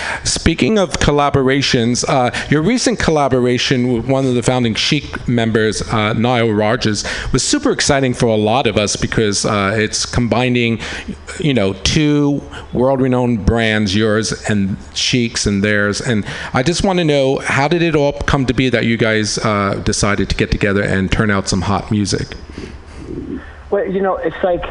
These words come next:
Speaker 2: in, in this world of music and in this world of production and D J ing and all that, you know, it's like, really, dance music kinda,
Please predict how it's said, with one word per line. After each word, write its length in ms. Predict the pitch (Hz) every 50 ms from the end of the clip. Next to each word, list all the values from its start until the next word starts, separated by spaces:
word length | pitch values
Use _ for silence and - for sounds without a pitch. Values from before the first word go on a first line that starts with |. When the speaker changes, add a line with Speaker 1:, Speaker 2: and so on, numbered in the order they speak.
| - - - - - - -
Speaker 2:
in, 140 | 170 175 170 -
in 160 | - 175 190 202
this 180 | 208 196 - -
world 260 | 180 180 175 170 160
of 100 | 160 147
music 480 | 147 151 156 156 151 147 156 147 120 147
and 120 | 139 135
in 160 | 139 139 143
this 200 | 143 143 139 -
world 280 | - 151 139 135 135 131
of 60 | - -
production 440 | 135 135 143 143 - - - 151
and 280 | 139 135 135 123 120 113
D 140 | 135 139 135
J 100 | 131 143 139 135 139 139 139
ing 80 | 135 123
and 100 | 117 117
all 160 | 117 135 143
that, 180 | 143 143 - 147
you 80 | 156
know, 180 | 147 139 131 123
it's 240 | 123 135 131 - -
like, 180 | 143 - - -
really, 300 | 143 147 165 170 165 156
dance 280 | 139 147 156 151 147 147 -
music 260 | 165 151 147 156 147
kinda, 420 | - - 143 139 135 135 127 123